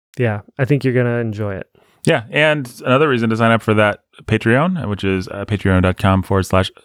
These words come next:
Speaker 2: sanity at the movies, is there is a ever-growing and pretty big library of us talking about Star Wars Clone Wars, which is a lot of fun.
Speaker 1: Yeah.
Speaker 2: And some other things. We have our reviews of Aladdin, Beauty and the Beast, like, the new, the Disney remake
Speaker 1: Live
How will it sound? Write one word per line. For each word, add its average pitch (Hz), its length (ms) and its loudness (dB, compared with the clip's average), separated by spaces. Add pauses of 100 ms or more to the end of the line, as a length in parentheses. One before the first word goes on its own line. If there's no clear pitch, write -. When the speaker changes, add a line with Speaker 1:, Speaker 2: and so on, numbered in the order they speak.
(100)
Speaker 2:
sanity 104 400 -6
at 98 80 -4
the 104 80 -4
movies, 120 320 2
is 101 200 -2 (420)
there 113 120 -2
is 123 100 -2
a 123 140 2
ever-growing 156 840 0
and 104 340 -2
pretty 330 180 0
big 214 400 -2
library 185 800 2
of 113 580 0
us 98 140 -4
talking 85 260 -8
about 80 380 -10 (220)
Star 82 200 -6
Wars 80 160 -8
Clone 101 280 -2
Wars, 190 340 -4
which 117 120 -8
is 113 100 -4
a 117 40 -2
lot 117 140 0
of 117 80 0
fun. 151 340 0 (300)
Speaker 1:
Yeah. 135 300 -6
Speaker 2:
And 165 120 4
some 196 80 4
other 240 200 0
things. 95 440 0
We 101 120 2
have 104 200 2
our 104 240 4
reviews 104 600 2
of 101 720 2
Aladdin, 98 1120 0
Beauty 95 220 0
and 92 100 0
the 90 60 0
Beast, 95 240 -2
like, 90 160 -4
the 95 80 0
new, 95 420 2 (100)
the 98 60 -6
Disney 98 260 0
remake 95 320 2
Speaker 1:
Live 131 100 4